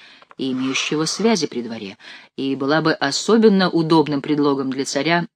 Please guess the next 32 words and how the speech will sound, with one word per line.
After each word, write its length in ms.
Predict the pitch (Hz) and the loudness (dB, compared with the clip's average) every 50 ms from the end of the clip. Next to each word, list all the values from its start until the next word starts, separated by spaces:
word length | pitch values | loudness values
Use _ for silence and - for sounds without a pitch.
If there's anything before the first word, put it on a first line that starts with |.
| _ _ | _ _
наложить 460 | 160 156 160 156 156 151 165 165 - 160 | -6 -2 0 0 0 2 0 -2 -2 -2
руку 240 | 165 156 - 151 | -2 -2 -2 -4
на 100 | 147 147 | -4 -2
английское 440 | 139 139 139 147 143 - - - 139 | -2 -2 -2 -2 -2 -2 -2 -4 -4
купеческое 680 | - 143 123 - 127 - - 123 - - - 139 135 131 | -4 -4 -6 -6 -6 -4 -6 -6 -8 -8 -8 -8 -6 -6
имущество, 580 | 131 113 107 - - 123 - - - 92 - - _ - - - - - - _ _ | -6 -6 -6 -6 -6 -8 -10 -12 -14 -16 -20 -20 _ -20 -20 -20 -20 -20 -20 _ _
которое 360 | - 147 151 160 156 156 147 | -6 -2 0 2 2 2 2
в 80 | - - | 0 -4
товарах 640 | _ - 156 143 135 151 190 208 196 175 143 - - | _ 0 0 0 2 4 4 4 4 4 2 -2 -4
компании 640 | - 151 139 131 - 139 123 120 120 117 110 110 - _ _ _ _ _ _ - | -4 -4 -4 -4 -4 -4 -2 -2 -2 -2 -4 -6 -8 _ _ _ _ _ _ -8
составляло, 520 | - - 147 - - 151 185 185 180 170 | -6 -6 -4 -2 0 2 2 2 2 2
по 120 | - 151 | 0 -2
крайней 300 | 147 - 175 170 165 156 | 0 0 0 0 0 0
мере, 220 | 160 156 151 151 143 | 0 0 0 0 0
ценность 720 | - - - 185 196 196 175 160 147 - - - - - _ _ _ _ _ _ _ | -2 -2 0 2 2 2 2 2 0 -4 -6 -10 -14 -16 _ _ _ _ _ _ _
во 160 | 147 147 160 151 | -2 0 0 0
сто 280 | - - - - 202 185 | 0 -2 -4 -4 -4 -2
тысяч 420 | _ - 190 180 - 175 - - | _ -2 -2 -2 -2 -4 -4 -6
фунтов 400 | - - - 165 151 - 156 - | -4 -4 -4 -4 -4 -4 -6 -6
стерлингов. 640 | - - - 131 110 101 98 95 98 90 - - _ _ _ _ _ _ _ _ _ _ | -6 -6 -8 -8 -8 -8 -10 -14 -14 -16 -18 -20 _ _ _ _ _ _ _ _ _ _
Незадолго 580 | - 180 196 185 220 220 214 254 262 233 220 226 | 0 2 4 4 4 6 6 6 6 6 6 6
до 80 | 226 240 | 6 6
этого 320 | 240 226 233 214 214 214 | 6 6 6 4 4 4
царь 300 | - - 233 233 233 220 | 2 2 2 2 2 2
продал 400 | - 208 208 214 196 196 196 180 | 4 4 4 6 6 6 4 2
Томасу 440 | - 214 202 196 190 180 - 190 180 | 2 2 2 2 0 0 0 0 2
Гловеру, 520 | 175 185 214 254 269 226 165 147 135 131 | 2 4 4 4 4 2 2 2 2 2
главному 420 | 143 147 160 151 139 143 147 156 170 | 4 4 4 4 4 2 0 0 0
агенту 460 | 175 175 160 135 120 113 107 - 110 | 0 2 2 0 0 0 -2 -6 -8
этой 180 | 107 - 113 | -8 -8 -8
компании, 680 | - - 127 123 117 - 117 110 110 107 110 110 117 143 | -6 -6 -6 -6 -6 -6 -8 -6 -6 -6 -6 -4 -4 -2
женщину, 800 | 151 190 226 226 190 139 131 - - - - 107 98 92 - | 2 6 6 6 6 6 2 -2 -4 -6 -6 -8 -10 -12 -14